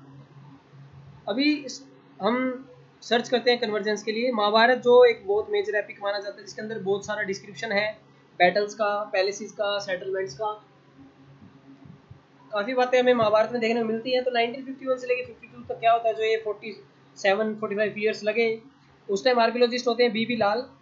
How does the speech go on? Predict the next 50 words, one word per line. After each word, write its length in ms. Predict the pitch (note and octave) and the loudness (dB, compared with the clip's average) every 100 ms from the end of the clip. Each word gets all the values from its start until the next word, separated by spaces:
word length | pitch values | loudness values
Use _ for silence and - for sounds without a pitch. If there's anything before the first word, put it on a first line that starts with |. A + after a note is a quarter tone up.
| _ | _
वो 220 | G3+ A3+ A3 | 0 2 -2
excavate 480 | - - A#3 A3+ - | -4 -2 0 0 0
करते 220 | A3+ C4 | 0 2
हैं 220 | A#3+ A3+ | 2 2
हस्तिनापुर 480 | G#3 A3 A3 A3 G3+ | 0 0 0 0 -4
के 180 | G#3+ G3+ | -2 0
area, 300 | G3+ A#3+ - _ _ _ _ _ _ _ _ F#3+ | 0 -2 -4 _ _ _ _ _ _ _ _ -4
एक 120 | F#3 | 4
गांव 220 | F3+ F#3+ | 4 4
को 160 | F#3+ A#3+ | 2 0
मेरठ 320 | G#3 G#3 G#3 | 0 0 -2
उत्तर 260 | F#3+ F3+ G3+ | -6 -6 -6
प्रदेश 360 | G3+ G3+ - | -4 -4 -4
में। 140 | C4 G4 _ _ _ - _ _ _ _ _ - | -8 -10 _ _ _ -20 _ _ _ _ _ -4
इनका 200 | C4+ E4 | 4 6
मानना 220 | D4 D4 | 6 4
है 80 | D4+ | 2
कि 120 | D4+ | 0
क्या 240 | C4 D4+ | 2 2
ये 200 | D4+ C#4+ | 2 0
वही 240 | C4+ A#3+ D#4 | 0 2 2
हस्तिनापुर 500 | C#4+ C4+ C4+ B3 B3 | 0 -2 -2 0 0
है 60 | |
जो 320 | B3 B3 B3 | 2 2 4
epic 260 | A3+ A3+ A#3 | 2 0 -8
में 100 | A#3+ | -8
बताया 240 | G#3 G3+ | -4 -4
गया 160 | A3 A3 | 0 -2
है। 200 | G#3+ A3+ | -2 0
While 160 | G#3+ A#3 | 2 2
the 100 | B3+ | 0
similarities 480 | B3+ B3 C4 C4+ | -2 2 2 0
in 60 | C4+ | -2
the 120 | C4+ | -2
name, 360 | B3 B3+ A#3+ A#3+ - _ _ _ _ | 4 6 6 2 -14 _ _ _ _
देखिए 220 | B3+ C4+ | -2 0
नाम 280 | G3+ G#3+ C4 | 2 4 4
तो 80 | D4 | 4
एक 100 | C#4 | 2
जैसा 180 | D4 C#4+ | 0 2
हो 160 | B3+ | 2
सकता 260 | C#4 C#4+ A3+ | 0 2 2
है, 220 | D#3+ - - _ - | 2 -4 -20 _ -6
लेकिन 240 | A3 C#4+ | -2 6
location 340 | C4 C4 C4+ D4 | 6 6 -2 -2
of 60 | D4+ | -2
the 100 | C#4 | 0
site 240 | C4+ C4 | 2 2
in 80 | C4+ | 0
Upper 300 | B3+ - | -2 2